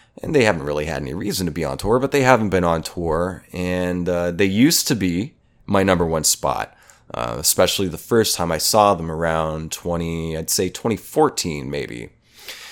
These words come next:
Uh, at the same location that I saw Conan Mockasin this past Thursday, at a place on Red River call-, downtown called, uh, Mohawk. All of my,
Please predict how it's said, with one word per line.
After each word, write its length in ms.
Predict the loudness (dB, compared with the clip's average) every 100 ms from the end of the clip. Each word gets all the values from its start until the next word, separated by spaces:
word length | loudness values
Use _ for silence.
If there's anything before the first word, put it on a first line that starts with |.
| -20 -20 -4
Uh, 240 | 2 2 4
at 160 | 4 4
the 80 | 4
same 260 | 6 8
location 480 | 6 4 2 2 0
that 100 | 2
I 100 | 2
saw 200 | 2 0
Conan 340 | 2 0 0
Mockasin 520 | 4 6 4 2 -4 -2
this 160 | -4
past 340 | -2 0 0 4
Thursday, 500 | 4 4 -2 -6 -6
at 140 | -10
a 20 |
place 480 | -12 0 0 2 0
on 140 | -2
Red 220 | 0 0 0
River 480 | -4 -2 -2 -4 _
call-, 480 | -4 -2 0 -2 -2
downtown 560 | 0 0 0 -2 -2 -6
called, 360 | -6 -6 -4
uh, 200 | -6 -8 -12 -20 -20 -20 _ -6
Mohawk. 680 | 8 8 8 2 -2 -6 -16 _ _ _
All 220 | 2 4
of 100 | 4
my, 520 | 4 6 4 2 -4